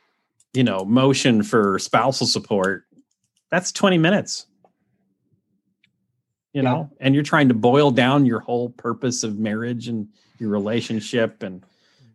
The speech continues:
Speaker 1: all of this stuff into a twenty minute court proceeding.
Speaker 2: That's so interesting. You know, that, that, yeah, yeah. So, so really what Mark was saying about people wanting their day in court,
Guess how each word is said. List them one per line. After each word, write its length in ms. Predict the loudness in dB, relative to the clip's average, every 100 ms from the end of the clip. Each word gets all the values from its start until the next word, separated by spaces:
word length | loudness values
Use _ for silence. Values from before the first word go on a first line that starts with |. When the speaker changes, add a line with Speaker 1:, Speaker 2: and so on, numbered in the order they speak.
| _
Speaker 1:
all 160 | 2 4
of 60 |
this 120 | 4
stuff 260 | 4 2 4
into 200 | 2 2
a 40 |
twenty 280 | -2 0 0
minute 200 | 0 -2
court 200 | -2 -4
proceeding. 540 | -2 -4 -4 -2 -2 -4 _ _ _
Speaker 2:
That's 220 | -2 -2 0
so 180 | 0
interesting. 640 | 0 -2 -6 -10 -10 -10 -10 _ _ _ -20 -16
You 100 | 2
know, 80 | 4
that, 240 | 4 2 2
that, 220 | 0 0 _
yeah, 160 | -2 -2 _ _
yeah. 180 | -4 -4 -8 _ _ _ _ _
So, 300 | -6 0 0 -2
so 340 | -10 -10 -10 -14
really 360 | -8 -4 -4 -6
what 260 | -2 -2
Mark 320 | 2 2 2 2
was 200 | 2 2
saying 400 | 2 2 0 -2
about 380 | -4 -2 -4 -2
people 400 | -2 0 0 2
wanting 540 | 2 4 4 0 0
their 220 | -2 -2 -4 -10 _
day 300 | 4 4 2
in 360 | 0 0 0
court, 460 | -8 0 2 2 0